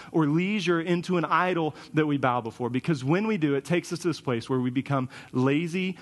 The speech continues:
unproductive people who get exhausted at the thought of doing anything beyond the bare minimum in life.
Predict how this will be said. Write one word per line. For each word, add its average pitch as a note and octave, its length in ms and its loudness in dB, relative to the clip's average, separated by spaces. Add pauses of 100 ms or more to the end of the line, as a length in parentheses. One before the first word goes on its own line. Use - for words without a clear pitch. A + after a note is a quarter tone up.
(180)
unproductive E3 680 0
people A#2+ 440 -4 (160)
who E3+ 200 2
get F3 240 2
exhausted D#3+ 760 2
at E3 260 0
the D3+ 80 0
thought E3+ 420 2
of D3 140 -6
doing D3+ 260 2
anything E3+ 580 0
beyond C#3+ 340 0
the C3 80 0
bare C#3 260 2
minimum A#2+ 460 -2
in G#2 100 -4
life. G2+ 300 -8